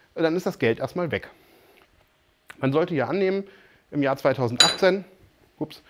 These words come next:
im Jahr zweitausendachtzehn, dass, äh, das relativ schnell gemerkt wird, dass da irgendwie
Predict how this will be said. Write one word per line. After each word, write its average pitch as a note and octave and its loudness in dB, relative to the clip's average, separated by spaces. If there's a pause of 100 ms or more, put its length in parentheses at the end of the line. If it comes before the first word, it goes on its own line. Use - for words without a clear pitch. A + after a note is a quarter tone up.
(280)
im C#3+ 0
Jahr C#3+ 6
zweitausendachtzehn, D3+ 0 (420)
dass, D3 0
äh, C3 0
das B2+ 2
relativ F#3 2
schnell C#3+ 4
gemerkt A#2+ -2
wird, A#3 -2
dass D#3 -4
da C#3 0
irgendwie C3+ -4